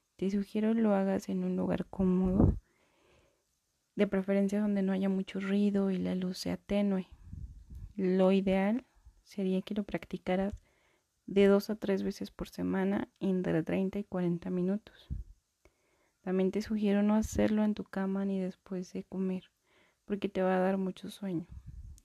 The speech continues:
¿sí? Al principio es normal que, que te dé sueño, pero, eh, recuerda que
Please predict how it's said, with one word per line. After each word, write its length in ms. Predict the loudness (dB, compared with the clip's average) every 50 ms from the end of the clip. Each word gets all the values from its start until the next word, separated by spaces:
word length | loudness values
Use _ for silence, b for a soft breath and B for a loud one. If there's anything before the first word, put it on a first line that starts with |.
| _ _ _
¿sí? 380 | -12 -10 -8 -6 -6 -8 -8 _
Al 140 | -10 -8 -4
principio 400 | -2 -2 0 0 -2 -2 -2 0
es 80 | 0
normal 400 | 2 2 2 2 2 0 0 -2
que, 320 | -4 -4 -4 -4 -4 -6 b b b b b b b b b b _ -6
que 100 | -6 -2
te 140 | 0 0
dé 100 | 0 0
sueño, 560 | -2 -2 -2 0 2 2 4 2 2 0 -2 _ _ _ _ _ _ _ _ _ _ _ _ _ _ _ _ _ _ _ _ _
pero, 500 | -6 -4 -2 -2 0 0 0 0 -2 -4 b b b b b b b b b _
eh, 160 | -8 -6 -4 -2
recuerda 480 | -2 -2 0 0 0 0 0 0 -2 -4
que 480 | -6 -6 -4 -2 0 0 -2 -4 -6